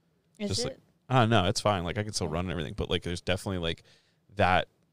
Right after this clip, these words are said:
Speaker 2: butt cheek and this leg, like, need a lot more, like, attention from stretching and things like that.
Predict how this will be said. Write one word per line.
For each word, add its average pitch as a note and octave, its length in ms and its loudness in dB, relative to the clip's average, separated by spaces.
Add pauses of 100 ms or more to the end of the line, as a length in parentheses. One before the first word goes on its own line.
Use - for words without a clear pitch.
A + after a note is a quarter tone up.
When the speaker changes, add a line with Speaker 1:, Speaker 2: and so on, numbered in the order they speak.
(420)
Speaker 2:
butt G2+ 180 4
cheek F2+ 420 0
and F2+ 200 -6
this - 240 -4
leg, F2+ 420 0
like, F#2 300 0
need F#2+ 280 -2
a F2+ 60 -4
lot F2 240 -4
more, E2 240 -8
like, F2 320 -10
attention C2+ 580 -4
from - 200 -10
stretching - 520 -6
and - 120 -12
things - 220 -12
like - 160 -10
that. - 200 -10